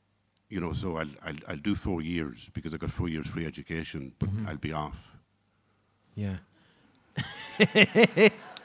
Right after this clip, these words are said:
Speaker 2: It's, uh, time for a little interval, right? Um, here's a recommendation that I'd give to ye. I'm guessing a lot of ye are having a little pint tonight, yeah?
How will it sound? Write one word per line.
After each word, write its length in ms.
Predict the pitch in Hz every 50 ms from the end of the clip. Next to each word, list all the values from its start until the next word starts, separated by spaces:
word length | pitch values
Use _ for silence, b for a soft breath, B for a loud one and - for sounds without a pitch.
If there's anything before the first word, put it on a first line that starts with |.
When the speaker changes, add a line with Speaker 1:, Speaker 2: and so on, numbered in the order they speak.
| - - - - - - - - - - - b b b b b b b b b b b _ - -
Speaker 2:
It's, 320 | 151 165 160 - - -
uh, 220 | 165 160 151 151 151
time 320 | - - 180 180 190 180
for 180 | 151 - 175 170
a 40 |
little 240 | 165 160 117 147 156
interval, 480 | 170 185 180 160 - 165 127 117 110 107
right? 420 | 101 107 127 147 147 - - - - - _ _ _ _ _ _ _ _ _ _ _ _ _ _ - _ - _
Um, 440 | 123 123 127 127 123 123 127 123 - - b b b b b b b b b b
here's 240 | - 175 202 196 170
a 60 | 180
recommendation 760 | 175 196 160 - 165 160 156 151 160 165 165 160 - - 135
that 140 | 117 117 113
I'd 100 | 110 95
give 200 | - 127 110 -
to 100 | - 120
ye. 320 | 120 120 113 104 - - - _ _ - - _ - _ _
I'm 200 | - 151 165 165
guessing 340 | 147 185 175 151 - 151 135
a 40 | 131
lot 120 | 139 131
of 60 | 127
ye 160 | 135 135 127
are 20 | 113
having 220 | 117 123 107 117
a 40 | 117
little 200 | 120 123 - 117
pint 320 | - - 139 135 123 104
tonight, 320 | - 117 117 110 104 95 -
yeah? 220 | 92 113 131 135